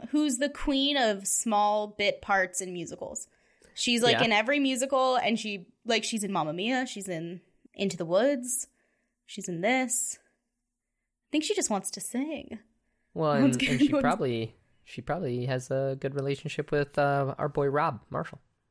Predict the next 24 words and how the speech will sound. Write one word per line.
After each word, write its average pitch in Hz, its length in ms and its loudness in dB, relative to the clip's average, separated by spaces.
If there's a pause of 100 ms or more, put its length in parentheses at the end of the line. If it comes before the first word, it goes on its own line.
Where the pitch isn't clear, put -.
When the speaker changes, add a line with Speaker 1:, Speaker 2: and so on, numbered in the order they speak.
(100)
Speaker 2:
You 120 80 -6
know, 123 80 -8 (120)
he - 140 -8
likes 127 180 -2
Speaker 1:
Well, 254 320 0 (440)
he 262 200 -2
Speaker 2:
in-, 247 80 -2
Speaker 1:
didn't 262 380 0
Speaker 2:
in 120 180 -4
Into 120 100 -2
the 110 100 -4
Woods. 120 300 -4 (920)
Speaker 1:
Yeah. 269 160 4
Speaker 2:
Chicago. 269 100 -2 (1600)
They 143 180 0
like 143 200 0
working 135 220 -2
together. 104 240 -4 (580)
Speaker 1:
May-, 269 200 2
maybe 240 480 -4
they 185 240 -6
do. 156 360 -10 (920)
<laughs> - 80 2 (1400)
Um, 208 440 4